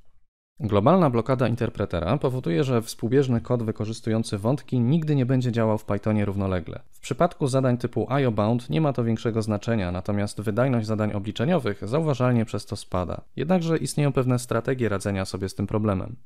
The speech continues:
Klasycznym rozwiązaniem jest zastąpienie wątków procesami systemowymi. Zaletą tego podejścia jest względnie niewielka ilość pracy, jaką trzeba włożyć w modyfikację kodu. Właśnie w tym celu moduł multiprocessing zachowuje zgodność z interfejsem wątków.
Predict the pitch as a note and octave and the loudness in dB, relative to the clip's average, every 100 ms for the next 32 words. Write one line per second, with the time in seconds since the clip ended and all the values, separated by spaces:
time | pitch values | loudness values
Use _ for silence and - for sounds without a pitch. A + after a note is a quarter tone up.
0 | - - C#3 D3 - - C#3+ A2 A2 G#2+ | -20 -2 2 2 2 2 4 4 2 2
1 | G2 A#2 F3 D#3+ E3 - B2+ C3+ C3 B2 | 2 2 2 2 -2 -2 -2 0 0 0
2 | C3+ A#2 A#2 A#2+ A#2+ - A2+ - B2 B2+ | 0 2 0 0 -4 -2 -2 0 0 2
3 | A2 A#2+ - G#2+ G2 F#2+ - - - A2 | 2 -2 -4 -2 -2 -4 -6 -10 -4 2
4 | D3 F#3 D3+ B2+ A#2+ A#2 G2 F#2 - F3 | 2 4 2 2 2 2 0 -2 0 2
5 | F#3+ F3+ D#3+ D3+ D#3+ E3 D#3 C#3+ C#3 C3+ | 2 0 -4 0 2 4 2 2 2 2
6 | B2 A#2+ - A#2 A#2+ A#2 G2 F#2+ G2 G#2+ | 2 0 0 2 2 2 0 0 -4 -2
7 | G2 F#2+ G#2 A2 G#2 G2 G#2 G2+ A#2 A2+ | -2 0 -2 -2 -4 -4 -4 -2 -4 -4
8 | - G#2+ G2+ F2+ E2 B2+ G3+ - A2+ D3 | -2 -2 -2 -2 0 0 0 -2 -2 0
9 | - D#3+ - C3+ - C#3 C3 A#2+ A2+ A2 | 2 0 2 2 2 4 4 4 4 4
10 | A#2 A2+ A2 G#2+ - G2 B2+ D3+ C3+ C3 | 2 0 0 0 0 0 2 2 2 2
11 | B2 B2+ A2+ G#2+ A#2+ A#2+ A2+ - - A#2+ | 2 4 2 2 2 4 0 0 0 0
12 | G#2+ A2 G#2+ G#2 G#2+ G#2 - - - | 2 0 0 0 2 0 -2 -12 -14